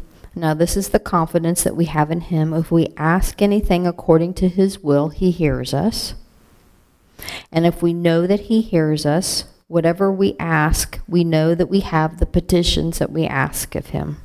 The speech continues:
And that goes along with the supplications and the intercession. Help him. But then in verse sixteen it said, "If anyone sees his brother sinning a sin which does not lead to death, he will ask,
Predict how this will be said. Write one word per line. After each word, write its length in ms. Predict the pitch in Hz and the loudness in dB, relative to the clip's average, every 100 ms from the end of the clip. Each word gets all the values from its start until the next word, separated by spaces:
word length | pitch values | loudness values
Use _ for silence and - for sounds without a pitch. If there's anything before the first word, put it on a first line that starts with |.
| - _ _ | -20 _ _
And 580 | - - - - - 143 | -20 -18 -20 -20 -4 -2
that 120 | 147 | 0
goes 200 | 151 147 | 2 2
along 380 | 156 151 156 165 | 2 2 2 2
with 140 | 165 | -2
the 60 | 160 | 0
supplications 880 | - 160 - 170 170 160 - 180 170 | 2 2 2 0 2 2 0 -2 2
and 160 | 175 | 2
the 160 | 165 - | 2 -2
intercession. 600 | 160 170 - 156 143 123 | -2 -2 -4 -6 -6 -10
Help 320 | 135 151 151 | -4 -2 -2
him. 220 | 147 143 127 - - - - - - - | -4 -8 -10 -18 -20 -12 -12 -10 -14 -6
But 120 | 170 | 0
then 140 | 185 233 | 2 2
in 140 | 269 | 2
verse 240 | 208 196 | 0 -2
sixteen 500 | - 175 - - 233 | -2 -4 -4 0 2
it 120 | 233 - | 2 -2
said, 320 | - 156 156 | 0 0 2
"If 260 | 175 175 175 - - | -2 -2 -10 -2 2
anyone 400 | 208 240 247 233 | 2 2 2 0
sees 320 | - 208 208 | 2 2 2
his 160 | 202 | 0
brother 340 | 196 185 175 165 | 2 2 2 0
sinning 480 | - - 214 214 202 | -2 -2 0 0 0
a 80 | |
sin 540 | 196 - 196 165 160 165 | -2 -2 -2 -2 -4 -8
which 240 | 160 - | -8 0
does 260 | 175 165 170 | 2 2 2
not 340 | 175 202 - | 0 0 0
lead 200 | 175 156 | -2 0
to 80 | 151 | -4
death, 500 | 143 143 139 - - - - - - | -2 0 0 -6 -12 -18 -20 -20 -18
he 140 | - 175 | 0 2
will 220 | 170 - - | 2 0 -2
ask, 680 | 156 156 180 - - - | 0 2 2 2 0 -2